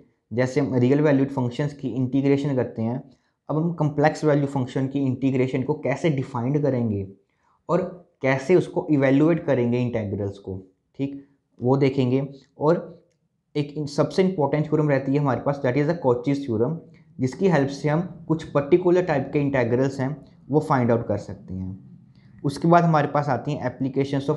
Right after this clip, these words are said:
Cauchy's थ्योरम। जो Cauchy's थ्योरम पढ़ेंगे उसकी कुछ एप्लीकेशंस आएंगी इसमें, ठीक, जो कि हमको, अ,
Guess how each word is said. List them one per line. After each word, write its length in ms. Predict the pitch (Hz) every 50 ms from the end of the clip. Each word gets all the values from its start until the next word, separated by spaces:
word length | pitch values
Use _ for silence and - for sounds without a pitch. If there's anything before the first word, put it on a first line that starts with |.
| - - 117
Cauchy's 380 | 107 104 - 131 131 127 -
थ्योरम। 340 | - 127 120 120 120 127 139 - - - - - - - - - - - - - -
जो 140 | 120 139 139 -
Cauchy's 320 | 123 120 120 151 156 160 160
थ्योरम 240 | 165 147 147 151
पढ़ेंगे 380 | 147 139 131 139 143 143 139 139
उसकी 300 | - 131 127 - - 139
कुछ 240 | 139 151 151 - -
एप्लीकेशंस 720 | 120 - - - 151 151 151 147 139 147 - 143 139 139
आएंगी 280 | 139 127 127 123 120 120
इसमें, 360 | 117 117 - 120 120 135 143 - - _ _ _ _ _ _ _ _ -
ठीक, 300 | 147 147 147 - - - 110
जो 140 | 110 127 123
कि 140 | 123 143 143
हमको, 400 | 143 135 135 131 135 135 135 127
अ, 480 | - - 123 120 120 117 110 110 -